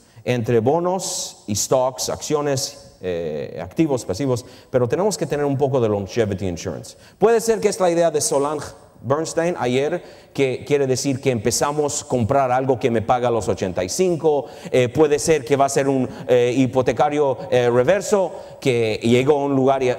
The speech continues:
lo hago así. O puede ser la idea del tontín, pero necesitamos algo más que stocks and bonds, porque cuando estamos sacando el dinero, la longevidad de mi dinero se hace más grande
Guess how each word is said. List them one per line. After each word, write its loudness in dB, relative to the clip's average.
lo 2
hago 0
así. -2
O 2
puede 2
ser 0
la 2
idea 2
del -2
tontín, 0
pero 2
necesitamos -2
algo 0
más -2
que 0
stocks -4
and -2
bonds, -2
porque 0
cuando 0
estamos -2
sacando 0
el 2
dinero, 0
la 4
longevidad 0
de 0
mi 0
dinero 2
se 0
hace -2
más -4
grande 0